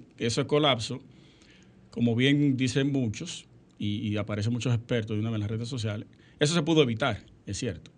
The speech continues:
La falta de mantenimiento que tenemos históricamente, porque no podemos cargarle el dado a una sola gestión,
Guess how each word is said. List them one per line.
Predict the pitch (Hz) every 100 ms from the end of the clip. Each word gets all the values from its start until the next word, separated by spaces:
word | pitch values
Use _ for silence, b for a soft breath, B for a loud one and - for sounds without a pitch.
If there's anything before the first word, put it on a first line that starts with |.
| _ - -
La | 110
falta | 120 135 156
de | 151
mantenimiento | 147 147 147 143 123 117
que | 117
tenemos | 117 113 104 107 - - _ _ -
históricamente, | 110 - 147 151 143 143 135 131 107 110
porque | 110 101
no | 110
podemos | 120 123 117
cargarle | 117 113 117 113
el |
dado | 107 107 104
a | 101
una | 113 107
sola | 104 104 104 85 73 - - _ _
gestión, | 117 113 - 120 101 127